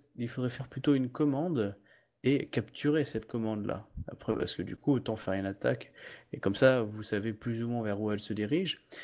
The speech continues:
Vous faites une très grosse commande sur un, un, un bateau pour un, un marchand grue,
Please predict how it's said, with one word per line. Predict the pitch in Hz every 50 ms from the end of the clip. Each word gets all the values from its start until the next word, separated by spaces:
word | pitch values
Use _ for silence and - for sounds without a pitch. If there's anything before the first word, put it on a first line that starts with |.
| - - _ -
Vous | 113
faites | 113 110 -
une | 113 107
très | 104 - - 131
grosse | 120 120 131 127 123
commande | - - 127 120 123 127 123
sur | 120 - - 104
un, | 104 101 101 - - -
un, | - 95 95 90 73 -
un | - 95
bateau | 95 98 98 98 - - 107 104 101 101
pour | - - 104 104
un, | 95 95 95 95
un | 98 98
marchand | 98 95 - - - 101 104
grue, | 110 - 147 190 226 226